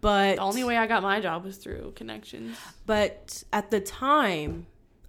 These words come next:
Speaker 1: I still didn't really give a fuck about school when I got into scad, 'cause I'm like, "Oh, it's gonna be easy."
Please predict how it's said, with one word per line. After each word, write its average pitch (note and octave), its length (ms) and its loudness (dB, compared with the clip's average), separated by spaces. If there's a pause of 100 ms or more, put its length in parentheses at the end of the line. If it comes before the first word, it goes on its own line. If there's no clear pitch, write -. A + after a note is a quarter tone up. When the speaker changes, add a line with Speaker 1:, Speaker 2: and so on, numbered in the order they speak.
(120)
Speaker 1:
I G3 180 4
still F#3+ 1080 2 (1000)
didn't G#3 280 2
really F#3 180 2
give F3 180 0
a D#3+ 60 -4
fuck D3 240 -4
about G3+ 260 2
school A#3+ 320 0
when A#3+ 120 2
I A#3 60 0
got A#3+ 120 2
into A#3+ 140 -2
scad, B3 360 2
'cause - 120 -6
I'm G3 120 2
like, F#3+ 200 0
"Oh, G3+ 120 2
it's - 120 -4
gonna F#3 180 -4
be F3 240 -8
easy." A#3 720 -2